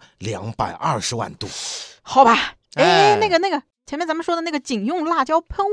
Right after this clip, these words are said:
Speaker 2: 雾的，我还念念不忘，它有多辣呀？
Speaker 1: 两百万度啊。
Speaker 2: 呃，好吧。
Speaker 1: 两百万度。
Speaker 2: 呃，对，对，对。
Speaker 1: 想试试吗？
Speaker 2: 啊，不，不，不，不，不想，不想，不想，尝都不想尝啊。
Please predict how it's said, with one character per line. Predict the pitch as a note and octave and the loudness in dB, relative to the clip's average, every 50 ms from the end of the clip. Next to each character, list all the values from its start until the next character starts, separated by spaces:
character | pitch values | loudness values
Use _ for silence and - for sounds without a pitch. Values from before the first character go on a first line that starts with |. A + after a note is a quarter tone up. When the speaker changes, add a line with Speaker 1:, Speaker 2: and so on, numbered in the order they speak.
| G#4+ G#4 | 2 2
Speaker 2:
雾 | - | 2
的， | G#3+ E3+ | 2 0
我 | F3+ - | -2 -2
还 | - A#3+ | -2 -2
念 | C#4 D#4+ D4 | -2 0 -2
念 | B3 A#3 G#3+ | -2 -2 -4
不 | F3+ F3 | -4 -2
忘， | G3 A#3 G3+ - | -2 -2 -2 -2
它 | - - - F4 | -6 -8 -4 -2
有 | F#4+ D4+ G3+ | 0 0 0
多 | - F#3 F3 | -2 -4 -6
辣 | F3+ G#3 G#3 E3+ - | -6 -8 -8 -10 -12
呀？ | - - - | -16 -12 -6
Speaker 1:
两 | C#3 D3 D3 F#3 G#3 | -2 -2 0 2 4
百 | G3 D#3 C3+ | 4 4 4
万 | D3+ D3+ C3+ | 4 2 0
度 | C3 D3+ C#3+ | -2 -4 -6
啊。 | C#3+ C#3 C3+ _ _ _ _ _ - | -6 -8 -12 _ _ _ _ _ -8
Speaker 2:
呃， | A#3+ | -8
好 | A3 - | -8 -8
吧。 | _ _ _ _ | _ _ _ _
Speaker 1:
两 | - C#3 C#3 E3 A#3+ A3+ | -2 0 2 4 4 4
百 | A3 D#3 | 4 4
万 | D#3 E3+ D#3 D3 | 4 2 0 -2
度。 | D#3 D#3+ D#3+ - | -4 -8 -10 -8
Speaker 2:
呃， | - C4+ | -6 -2
对， | C4 C#4 C#4+ B3+ | 2 4 4 4
对， | C4 | 4
对。 | A#3+ B3 | 4 2
Speaker 1:
想 | G#3 F3+ D#3+ E3 | 2 2 0 0
试 | - A#3 | -2 -4
试 | G3+ G#3 | -4 -4
吗？ | G3+ G3 - | -6 -6 2
Speaker 2:
啊， | - | 4
不， | D4+ E4+ | 6 6
不， | D#4 D#4 D4+ | 8 8 8
不， | D4+ C#4+ | 8 8
不， | C#4 C4+ | 8 6
不 | A3+ C4 | 6 6
想， | C4 C4 G#3 A#3 | 4 4 4 4
不 | A3 | 2
想， | B3+ B3+ | 2 0
不 | A3 - | 2 2
想， | A#3+ G3 G#3 A3 | 0 0 0 0
尝 | - - G#3+ A#3+ | 0 0 0 2
都 | D#4+ | 0
不 | C#4 C4+ | 0 0
想 | A3 G#3 G3+ - | 0 0 -2 -2
尝 | - G3+ F3 - - | -2 -2 -2 2 4
啊。 | A3 G#3 F#3 | 4 4 4